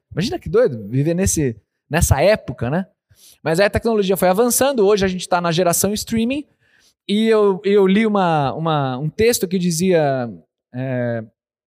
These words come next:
que hoje, com o streaming, a, a ordem das faixas, quando um, um artista vai e, e publica um álbum, né, com várias músicas, a ordem que ele coloca as músicas não importa mais hoje em dia, por causa do streaming, e inclusive músicas que estão mais pro final do álbum,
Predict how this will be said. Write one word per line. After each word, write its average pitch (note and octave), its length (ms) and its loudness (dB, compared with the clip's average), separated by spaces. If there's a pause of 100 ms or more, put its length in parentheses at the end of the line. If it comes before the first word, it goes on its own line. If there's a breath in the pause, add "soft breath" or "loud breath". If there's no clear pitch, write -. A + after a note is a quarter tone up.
(600 soft breath)
que F#3+ 140 2
hoje, G3+ 320 2
com G3 140 -4
o F3 40 -2
streaming, A3+ 480 -4
a, F3 140 -2
a F3 160 2
ordem F#3+ 420 2
das C#3+ 240 0
faixas, E3 540 -4
quando E3+ 240 -4
um, D#3 400 -8
um D#3+ 80 0
artista D#3+ 400 -2
vai E3+ 260 0
e, E3+ 140 -2
e D#3+ 40 0
publica D#3 380 -6
um D#3+ 100 0
álbum, A2+ 400 -2
né, C#3+ 140 -4
com A#2 320 -10
várias B2+ 300 -4
músicas, A#2 420 -10 (300 loud breath)
a E3+ 120 2
ordem B3 320 2
que - 80 -2
ele G3 100 0
coloca E3 300 -2
as C#3 120 -4
músicas F#3 400 -4
não A3 80 -4
importa A3+ 480 -2
mais D3+ 240 -4
hoje D3 160 -4
em D3 80 -4
dia, D3+ 400 -2 (280 loud breath)
por C#3 80 -6
causa C3+ 240 0
do C#3 80 -4
streaming, G#3+ 480 -2
e G3+ 120 2
inclusive A#3 520 2
músicas B3+ 480 0
que - 140 -4
estão F#3+ 320 0
mais E3 380 -2
pro F#3+ 120 2
final F3+ 640 -2
do D#3 140 0
álbum, E3+ 400 0